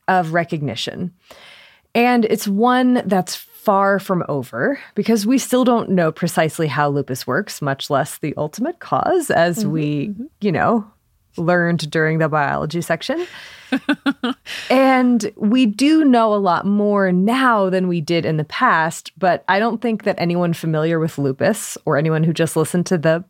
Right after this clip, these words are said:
Speaker 1: biology section would say, "Yep, you know, not much more to do here. We've pretty much got it all figured out." <laughs>
Speaker 2: Can you imagine?
Speaker 1: I know, right?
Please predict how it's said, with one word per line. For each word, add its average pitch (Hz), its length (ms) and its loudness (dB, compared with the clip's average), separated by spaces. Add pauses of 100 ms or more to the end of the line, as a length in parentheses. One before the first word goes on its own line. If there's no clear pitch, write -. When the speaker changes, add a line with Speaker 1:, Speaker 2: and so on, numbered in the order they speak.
Speaker 1:
biology 185 420 0
section 202 500 -2 (440)
would 233 180 0
say, 240 360 2 (220)
"Yep, 403 220 0 (140)
you 339 160 0
know, 277 240 4
not 233 320 0
much - 460 -2
more 214 420 2
to 233 160 -4
do 233 240 2
here. 208 460 2
We've 190 280 0
pretty 185 240 0
much 170 280 -4
got 226 200 2
it 269 120 4
all 214 180 2
figured 156 420 -2
out." 123 280 0 (400)
<laughs> - 340 -16
Speaker 2:
Can 339 140 -8
you 403 100 -2
imagine? 226 460 -4 (120)
Speaker 1:
I 262 360 0
know, 214 200 0
right? 196 320 0